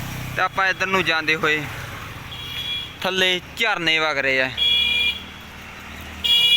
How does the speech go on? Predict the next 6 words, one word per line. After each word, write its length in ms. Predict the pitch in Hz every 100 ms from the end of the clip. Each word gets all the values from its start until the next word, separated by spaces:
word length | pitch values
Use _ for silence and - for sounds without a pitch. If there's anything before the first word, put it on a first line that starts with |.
| - - - - -
ਵਾਟਰਫਾਲ 640 | 180 190 - 160 156 143
ਉਹ 880 | 139 - - 185 214 220 214 202 196 -
ਸਾਹਮਣੇ 420 | 175 180 190 180 151 - - - -
ਆਉਂਦਾ 300 | 156 156 156
ਪਿਆ 200 | 147 147
ਜੀ। 200 | 147 147